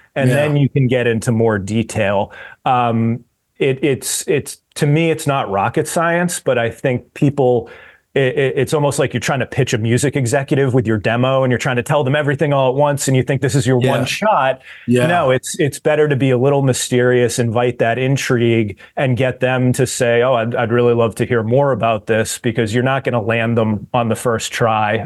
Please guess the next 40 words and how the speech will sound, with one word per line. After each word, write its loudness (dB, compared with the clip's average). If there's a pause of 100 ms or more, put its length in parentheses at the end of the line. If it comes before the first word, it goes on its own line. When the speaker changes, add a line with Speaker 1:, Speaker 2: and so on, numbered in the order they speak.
Speaker 1:
um, -2
with 2
anything. -2 (840)
Speaker 2:
There 0
are 0
so 0
many 2
great 0
takeaways -4 (380)
that -4
you 4
just -2
shared -2
right 0
there. -6 (360)
You 2
know, 2
I -2
love 2
the 4
fact -2
that 0
you 0
said, -4
you 0
know, -4 (220)
you, 2
you're 2
not -2
gonna 0
land 2
them, -8 (200)
you 2
know, 0
with 0
this, -2
with 0
this 0
bar -2
pitch. -6